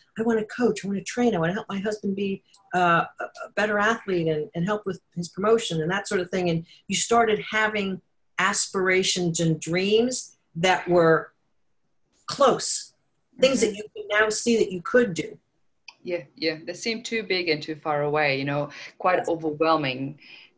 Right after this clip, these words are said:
Speaker 2: Um, 'cause I, personally, I love doing a lot of things, and I was talking, "But I wanna do this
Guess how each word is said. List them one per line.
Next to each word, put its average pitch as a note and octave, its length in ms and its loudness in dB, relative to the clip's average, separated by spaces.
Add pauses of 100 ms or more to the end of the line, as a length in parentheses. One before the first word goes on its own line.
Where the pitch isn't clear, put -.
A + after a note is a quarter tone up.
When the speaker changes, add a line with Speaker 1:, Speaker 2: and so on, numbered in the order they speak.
(140)
Speaker 2:
Um, E3 360 0
'cause F3+ 160 -8
I, F#3 200 -6 (600)
personally, A#3+ 400 -2
I G3 80 2
love G#3 240 4
doing F#3 240 -4
a E3 40 -4
lot D#3+ 300 -6
of D#3+ 120 -8
things, D3 640 -6
and D#3+ 600 0
I D#3 40 -2
was D#3+ 180 -6
talking, G3+ 440 -2
"But D#3 140 -8
I A3+ 40 -6
wanna A3+ 160 -6
do G#3+ 120 -8
this G3 320 -10